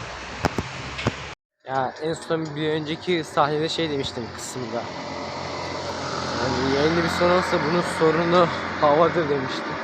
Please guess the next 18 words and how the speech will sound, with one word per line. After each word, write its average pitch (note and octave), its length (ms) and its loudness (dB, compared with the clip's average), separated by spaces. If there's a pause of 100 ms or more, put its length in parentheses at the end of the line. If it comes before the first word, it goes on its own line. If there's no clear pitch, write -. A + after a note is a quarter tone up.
(960)
Ama D#3 140 4
şu G3 180 6
an F#3+ 100 6
gayet F#3 280 8
hava E3+ 300 8
düzeldi. G3+ 640 6
Yani B2+ 320 2 (800)
arkada D#3+ 360 6
kalan F3+ 280 6
birkaç F3 380 4
yağmur, F3+ 180 4
ya D#3 380 -4 (100)
birkaç C3 320 -2
değil G3 100 2
mi? C3+ 200 0
Yağmur D3 240 4 (340)
bulutlarını D#3 480 2 (120)
saymazsak F3+ 500 2